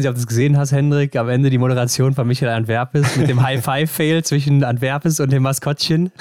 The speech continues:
Speaker 2: Ja. <laughs>
Speaker 1: Also ich glaube, das Schlimmste, was im Fernsehen passieren kann, ist ein Handshake-Fail oder ein High-Five-Fail, oder?
Speaker 2: Ja. Ja, immer diese unangenehme Situation, auch kennt man bestimmt aus dem Privaten, wenn man nicht, wenn der eine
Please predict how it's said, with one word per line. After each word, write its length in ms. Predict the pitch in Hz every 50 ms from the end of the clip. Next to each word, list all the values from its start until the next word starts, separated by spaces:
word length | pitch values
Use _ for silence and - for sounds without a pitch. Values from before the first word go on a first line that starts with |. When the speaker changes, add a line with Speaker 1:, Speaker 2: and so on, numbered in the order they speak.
| - 240 196 -
Speaker 2:
Ja. 500 | 113 107 107 104 104 113 123 123 - _ _ - - - -
<laughs> 140 | 156 143 - - 135 123 - 147 - _ _ - - _ _ - - - 226 214 202 196 185 185 190 175 135
Speaker 1:
Also 140 | 123 131
ich 80 | 143 139
glaube, 200 | - 156 156 170
das 100 | 165 151
Schlimmste, 320 | - 165 165 208 214 196
was 100 | 165 165
im 80 | 160 156
Fernsehen 300 | 135 - 160 165 190 185
passieren 400 | 160 175 151 - - 151 156 160
kann, 220 | 156 - 165 151 156
ist 140 | 135 143 139
ein 120 | 147 135
Handshake-Fail 720 | 131 143 160 - - 170 165 165 - - 165 156 160 156
oder 160 | 147 143 143
ein 60 | 143
High-Five-Fail, 760 | 151 143 147 139 - 147 135 131 135 - - 117 104 104 104
oder? 260 | 107 120 147 165 190 107
Speaker 2:
Ja. 440 | 104 101 98 98 101 104 104 107 - _ _ _ _ - - - -
Ja, 260 | - 110 113 123 131 127
immer 220 | 131 135 147 139
diese 380 | 127 131 127 117 123 131 123 123
unangenehme 680 | 123 - - 151 170 160 147 147 139 135 135 135 135 135 123
Situation, 680 | 123 131 127 - 131 117 - - - 131 131 131 135 131
auch 240 | 87 110 113 - -
kennt 160 | - 127 120
man 140 | 117 107 101
bestimmt 320 | 98 92 - - 107 104
aus 100 | 101 98
dem 80 | 95 95
Privaten, 480 | 85 98 92 95 95 95 107 - 123 110
wenn 100 | 101 98
man 120 | 98 98
nicht, 260 | 98 98 - - - -
wenn 280 | - 98 92 87 113 117
der 160 | 117 113 -
eine 460 | 82 113 123 135 143 139 135 120 -